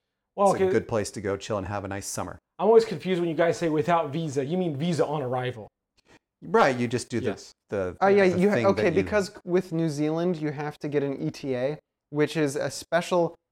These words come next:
Speaker 3: sort of pre-visa. So
Speaker 2: Right.
Speaker 3: you get a visa on arrival, but they want your information. And if you don't get the pre-visa,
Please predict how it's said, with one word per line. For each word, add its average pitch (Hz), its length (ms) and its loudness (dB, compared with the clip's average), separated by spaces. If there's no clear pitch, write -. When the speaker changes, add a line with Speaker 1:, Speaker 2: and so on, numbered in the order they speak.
Speaker 3:
sort 160 260 4
of 151 200 2
pre-visa. 160 640 2
So 135 60 -12
Speaker 2:
Right. 180 260 4
Speaker 3:
you 196 120 2
get 233 180 2
a 233 40 2
visa 196 280 -2
on 160 180 0
arrival, 135 480 -2
but 151 200 0
they 156 100 4
want 165 260 2
your 170 120 2
information. 147 600 -4
And 156 120 -2
if 156 100 -8
you 170 60 2
don't 208 140 0
get - 120 -4
the 233 60 -10
pre-visa, 175 760 -2